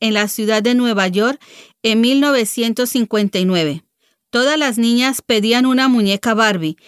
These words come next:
y esta produjo un récord de venta para Mattel ese mismo año. Desde allí, la popularidad de Barbie no ha disminuido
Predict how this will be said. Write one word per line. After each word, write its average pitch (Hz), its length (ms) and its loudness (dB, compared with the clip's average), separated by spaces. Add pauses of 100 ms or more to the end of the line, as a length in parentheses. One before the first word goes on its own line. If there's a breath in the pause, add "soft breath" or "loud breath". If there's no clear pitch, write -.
(160 soft breath)
y 220 200 2
esta 285 420 -2
produjo 254 560 -2
un 269 180 2
récord 269 480 -2
de 226 160 -2
venta 214 580 -4
para 208 240 -2
Mattel 190 480 0 (420 soft breath)
ese 240 300 0
mismo 233 400 0
año. 165 360 0 (520)
Desde 214 400 0
allí, 240 440 -2 (320)
la 226 160 0
popularidad 220 840 0
de 247 120 2
Barbie 208 500 0 (340 soft breath)
no 226 180 2
ha 247 120 2
disminuido 208 880 0